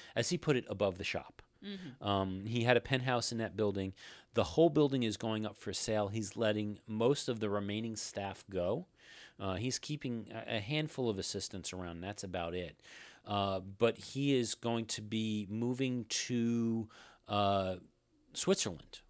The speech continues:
Speaker 1: where in Gstaad, Switzerland, where he owns a hotel, putting more emphasis into, uh, the renovation work that they're doing on the hotel.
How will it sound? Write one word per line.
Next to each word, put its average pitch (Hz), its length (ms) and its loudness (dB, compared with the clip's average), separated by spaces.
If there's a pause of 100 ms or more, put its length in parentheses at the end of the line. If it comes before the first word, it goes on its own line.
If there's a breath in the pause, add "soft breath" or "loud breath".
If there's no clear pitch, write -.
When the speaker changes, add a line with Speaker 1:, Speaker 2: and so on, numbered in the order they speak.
Speaker 1:
where 113 280 -2
in 104 380 -2
Gstaad, 151 360 0
Switzerland, 92 480 -8
where 101 100 -6
he 139 160 -8
owns 165 220 -4
a 165 40 -2
hotel, - 440 -8 (840 loud breath)
putting 123 560 0
more 156 560 6 (100)
emphasis 127 640 -2
into, 113 720 -2 (420 loud breath)
uh, 98 300 2
the 98 140 -2
renovation 117 600 0
work 117 200 -4
that 104 120 -6
they're 101 140 -2
doing 107 460 -2
on 107 220 -4
the 107 100 -4
hotel. 101 520 -4